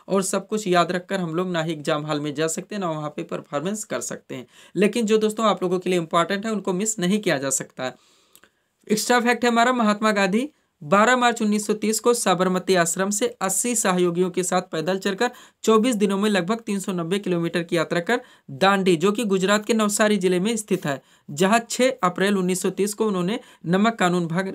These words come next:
भंग कर सविनय अवज्ञा आंदोलन का आरंभ किया था। तो चले कब, ये भी बार बार पूछा था, बारह मार्च उन्नीस सौ तीस को पहुंचे कब?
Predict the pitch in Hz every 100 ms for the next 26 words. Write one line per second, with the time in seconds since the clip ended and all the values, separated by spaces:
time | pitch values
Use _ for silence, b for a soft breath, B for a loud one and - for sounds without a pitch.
0 | - 160 202 208 208 226 - 180 190 190
1 | 165 165 151 160 175 196 - 160 156 151
2 | - 147 143 131 b b - 220 214 -
3 | _ - 226 247 262 247 214 190 208 202
4 | 190 196 190 190 202 220 175 175 170 170
5 | 165 170 160 165 175 190 214 226 220 202
6 | 180 190 208 262